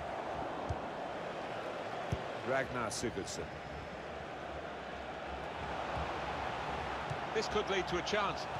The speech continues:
It's good attacking play. Gylfi Sigurdsson. Alfredsson.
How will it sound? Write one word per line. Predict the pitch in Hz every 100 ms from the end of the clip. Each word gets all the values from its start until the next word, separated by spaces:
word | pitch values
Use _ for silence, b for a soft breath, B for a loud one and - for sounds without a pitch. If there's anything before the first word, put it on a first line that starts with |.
| -
It's | -
good | - 226
attacking | 180 208 - 180 151
play. | 208 180 156 - - - - - - - - - - - - - - - - - -
Gylfi | 185 - 180
Sigurdsson. | - 180 175 - 127 - 110 - - - - - - - - - - - - - - - -
Alfredsson. | - - 151 143 117